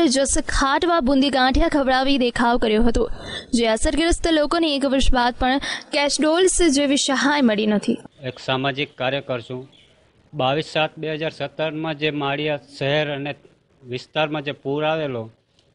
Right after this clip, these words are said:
Speaker 2: તે વખતે જે માળિયાના રહીશોને તથા વાંઢ વિસ્તારમાં જે જાન માલની ને ઘરવખરીની જે નુકસાની થયેલી છે, તેમાં એક વર્ષ થવા માટે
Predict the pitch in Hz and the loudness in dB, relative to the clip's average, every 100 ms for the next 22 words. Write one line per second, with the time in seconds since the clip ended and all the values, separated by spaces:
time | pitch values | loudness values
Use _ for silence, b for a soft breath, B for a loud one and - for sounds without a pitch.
0 | _ 147 160 165 165 - 165 170 147 170 | _ -2 0 0 -4 -6 -6 -6 -4 -4
1 | 170 160 135 143 131 127 135 147 156 156 | -2 -4 -10 -16 -6 -4 -2 -2 -2 -2
2 | 156 160 160 139 127 131 135 165 160 160 | -2 -4 -4 -4 -4 -6 -6 -6 -6 -6
3 | 160 151 _ 143 143 143 135 139 143 - | -6 -8 _ -6 -4 -2 -2 -2 -6 -6
4 | 156 151 156 156 135 151 143 - _ _ | -6 -4 -4 -6 -6 -8 -10 -14 _ _
5 | _ _ - 113 131 143 147 143 135 143 | _ _ -20 -6 -2 -2 -2 -4 -2 -2
6 | 143 147 147 123 _ _ _ _ _ - | -4 -8 -8 -12 _ _ _ _ _ -10
7 | 139 156 143 - _ _ _ _ _ 117 | -4 -2 -2 -6 _ _ _ _ _ -4
8 | 139 151 160 165 165 165 147 143 143 - | -2 -2 -4 -2 -2 -2 -4 -4 -6 -6
9 | 156 156 - 165 156 139 147 - 147 160 | -6 -6 -6 -6 -4 -6 -8 -8 -6 -4
10 | 156 110 - _ _ _ _ _ _ 143 | -6 -8 -16 _ _ _ _ _ _ -4
11 | 165 180 175 180 165 - 147 160 156 151 | -2 -2 -2 -4 -6 -6 -4 -2 -4 -8
12 | 156 | -6